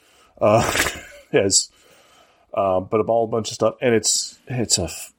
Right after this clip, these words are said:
it gave me G V G Mech Mage vibes, and that's what I was looking for, and it really made me feel good.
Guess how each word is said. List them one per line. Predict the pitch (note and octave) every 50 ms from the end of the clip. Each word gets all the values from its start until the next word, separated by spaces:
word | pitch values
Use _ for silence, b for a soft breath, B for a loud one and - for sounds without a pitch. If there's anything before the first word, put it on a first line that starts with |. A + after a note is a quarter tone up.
| _ _ -
it | D#3+ E3+ - G3+ - _ _ _
gave | - D#3+ D#3 E3 D#3 D3
me | D3+ D3 C#3+ C#3 C3+ C3 B2+ -
G | - A2+ A2 A#2 A#2
V | A2+ A2+ A2 G#2
G | G#2 A2 G#2+ G#2
Mech | G2+ G2+ F2 E2+ -
Mage | - G#1 F#2+ G2+ -
vibes, | - - - - - - - _ _ _ -
and | - E2+
that's | G2+ G2+ G2+ - - - - - -
what | - G2 F#2
I | F2+
was | E2+ F2 F2
looking | G2 F#2+ F#2+ F#2+
for, | - - G2+ - A#2 - _ _
and | - C3+ B2+
it | - - _ _ _ _ -
really | C3 C3 A#2 G#2+ G2 F#2+ F2+ - - _ _ _ _ _ _ _ _ _ -
made | A#2 G2 F#2 F2+
me | F2+
feel | E2+ - F2 D#2
good. | - - - -